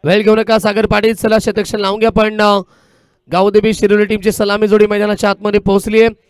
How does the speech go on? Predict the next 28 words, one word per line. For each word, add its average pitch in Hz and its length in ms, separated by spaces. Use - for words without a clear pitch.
पापापेचं 226 480
पहिलं 220 340
षटक 220 280
असेल 214 360
आणि 202 240
पहिल्याच 226 600
षटकामध्ये 226 640
गोलंदाज 226 460
आपल्याला 220 300
पाहायला 214 260
मिळेल, 208 360
अ, 202 180
रुपेश 214 560
पाटील. 208 480
दोन 185 240
खेळाडू 202 300
boundary 190 280
line 202 120
लगत 196 220
पाहायला 196 240
मिळतील. 196 460
अ, 185 220
मिड 175 280
विकेटला 202 400
एक 196 120
खेळाडू 196 240
असेल, 196 380
अ, 190 100